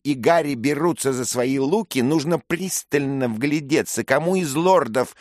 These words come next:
может быть полезно это движение. Так как сэр Дэниел снова присоединился к партии королевы, то он теперь в немилости у лордов партии Йорка. Оттуда и идет этот удар, Беннет. Я постараюсь узнать,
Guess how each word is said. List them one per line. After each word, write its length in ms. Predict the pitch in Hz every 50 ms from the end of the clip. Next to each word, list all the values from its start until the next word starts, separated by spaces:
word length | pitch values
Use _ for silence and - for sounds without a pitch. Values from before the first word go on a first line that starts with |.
| - - -
может 340 | - 143 160 156 143 147 151
быть 160 | 160 165 - -
полезно 520 | - 156 151 156 160 143 131 110 117 135
это 200 | 127 127 123 131
движение. 600 | 131 135 151 135 123 120 120 120 117 113 104 - _ _ - - _ _ _ _ _ _
Так 180 | 117 123 127
как 200 | - 147 135 -
сэр 240 | - - 147 139 113
Дэниел 680 | 92 143 139 135 143 131 113 107 110 110 107 98 101
снова 420 | - - - 127 156 202 214 196 175
присоединился 920 | - 123 120 - - 131 123 120 110 123 123 120 110 104 - - 131 120 - - - - -
к 100 | - -
партии 380 | 151 135 120 107 - - 131
королевы, 500 | 120 - 139 131 127 127 127 123 120 127
то 140 | 104 - 175
он 180 | 185 190 170 - - - - _ _
теперь 360 | - 175 - - 208 214 196
в 60 | 175
немилости 600 | 190 190 185 170 165 165 156 151 127 - - -
у 140 | - - 175
лордов 480 | 165 143 127 113 107 104 113 156 - -
партии 340 | - 113 92 82 - 110 127
Йорка. 560 | 156 185 220 214 156 - - - 78 64 - _ - _ _ _ _ _ _ _ _ _
Оттуда 640 | - - 101 - _ _ - - - 165 160 - 98
и 400 | - - - - 76 170 175 175
идет 300 | 85 - 110 78 73 -
этот 240 | 80 - 82 76 92
удар, 240 | 85 95 90 90
Беннет. 360 | 90 95 98 95 95 90 - - - - - - _ _ _ _ _ - 98 98 - - - - - - - _ -
Я 420 | 82 82 85 87 90 104 113 120
постараюсь 500 | - - 113 - - 131 135 120 - -
узнать, 580 | 127 120 120 123 147 123 92 - - - -